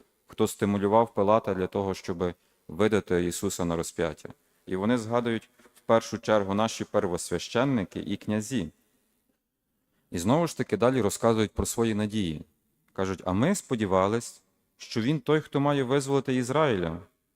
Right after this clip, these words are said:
До того ж усього ось третій день, сьогодні як це сталося». І відповідно знов мова йде про третій день, бо були приписи за третій день. Ісус говорив, що на третій день відбудує храм.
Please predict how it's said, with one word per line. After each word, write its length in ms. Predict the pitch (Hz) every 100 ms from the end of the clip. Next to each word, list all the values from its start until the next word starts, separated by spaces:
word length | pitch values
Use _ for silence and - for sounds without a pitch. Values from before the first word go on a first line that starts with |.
| _ _ _ _ _ _ -
До 120 | 92
того 280 | 90 135 139
ж 120 | 113
усього 420 | 110 - 139 135 110
ось 160 | -
третій 280 | 123 117 113
день, 280 | 120 135 131 _ _ _ _
сьогодні 480 | - 113 117 131 120
як 120 | 113
це 160 | - 113
сталося». 640 | - 117 92 80 - - - _ _ - 85 82 _ _ _ _ _
І 60 | -
відповідно 480 | 95 - 127 139 113
знов 220 | 113 127
мова 240 | 127 123
йде 160 | 117 123
про 180 | - 107
третій 360 | 123 123 -
день, 320 | 95 117 143 113
бо 120 | 98
були 280 | 110 117 101
приписи 600 | 107 120 104 - 90 87 _ _ _ _ _ _
за 220 | - 101
третій 400 | 87 107 104 110
день. 380 | 101 107 107 101
Ісус 360 | 90 - 113 107
говорив, 440 | 101 98 101 104
що 140 | - 101
на 80 | 98
третій 300 | 104 101 101
день 220 | 104 98
відбудує 460 | 92 90 101 98
храм. 380 | - 98 95 95